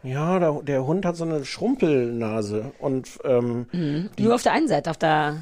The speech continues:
Speaker 2: rechten Obenseite.
Speaker 1: Und die Tierärztin sagt, dass das egal ist.
Speaker 2: Hm, aber dein Tierarzt vorher, dem du nicht geglaubt hast, hat ja auch schon gesagt, dass das egal ist.
Speaker 1: Wobei der hat gesagt, ich könnte ruhig, ruhig so Bepanthen da drauf, äh,
Speaker 2: Mhm.
Speaker 1: machen.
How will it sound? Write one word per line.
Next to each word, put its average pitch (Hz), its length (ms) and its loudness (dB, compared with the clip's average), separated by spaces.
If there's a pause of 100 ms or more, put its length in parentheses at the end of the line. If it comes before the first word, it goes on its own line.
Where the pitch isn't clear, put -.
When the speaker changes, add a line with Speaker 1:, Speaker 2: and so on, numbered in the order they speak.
(540)
Speaker 2:
rechten 202 580 -6
Obenseite. 147 720 -2 (440)
Speaker 1:
Und 120 120 -2
die 117 80 -2
Tierärztin 147 540 0
sagt, 135 300 6 (180)
dass 127 160 -2
das 117 200 -6
egal 104 380 -2
ist. - 300 -10
Speaker 2:
Hm, 151 280 -2
aber 160 160 4
dein 170 160 2
Tierarzt 202 380 2
vorher, 233 280 4
dem 170 140 -4
du 156 80 0
nicht 151 140 -4
geglaubt 156 280 0
hast, 185 120 -2
hat 202 120 0
ja 202 140 4
auch 226 60 0
schon 147 160 -4
gesagt, 139 260 -6
dass 143 120 -4
das 156 140 -10
egal 143 280 -2
ist. 143 140 -2
Speaker 1:
Wobei 139 240 10
der 147 160 8
hat 202 100 2
gesagt, 175 200 2
ich 160 80 -6
könnte 180 240 0
ruhig, 156 400 -4
ruhig 147 220 0
so 147 160 2
Bepanthen 139 640 0
da 123 100 4
drauf, 95 560 -6
äh, 104 280 2
Speaker 2:
Mhm. 92 80 -2
Speaker 1:
machen. 107 380 -6